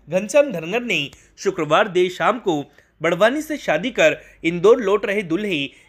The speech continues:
एवं बारातियों को मिली तय संख्या की अनुमति से अधिक बारातियों को लाने पर दस हजार रुपए का जुर्माना लगाकर वसूलने की कार्रवाई की गई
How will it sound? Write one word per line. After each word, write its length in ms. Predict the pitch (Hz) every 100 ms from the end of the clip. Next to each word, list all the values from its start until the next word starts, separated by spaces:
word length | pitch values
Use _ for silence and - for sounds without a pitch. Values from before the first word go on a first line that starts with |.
| 147
एवं 240 | 170 185
बारातियों 460 | 151 147 156 233 240
को 120 | 247
मिली 260 | 196 190
तय 220 | 240 185 190
संख्या 340 | 185 160 196
की 140 | 185
अनुमति 480 | 196 160 156 156 233
से 160 | 240 180 147 - - -
अधिक 300 | 180 277 208
बारातियों 460 | 151 160 170 240
को 120 | 240
लाने 280 | 196 143 180
पर 280 | 233 170 147 - - -
दस 220 | 170 277 240
हजार 220 | 190 208
रुपए 200 | 208 214
का 120 | 226
जुर्माना 420 | 202 156 160 160
लगाकर 400 | 156 147 196 254
वसूलने 400 | 214 156 180 180
की 120 | 185
कार्रवाई 360 | 214 147 139 196
की 160 | 220 247
गई 300 | 214 160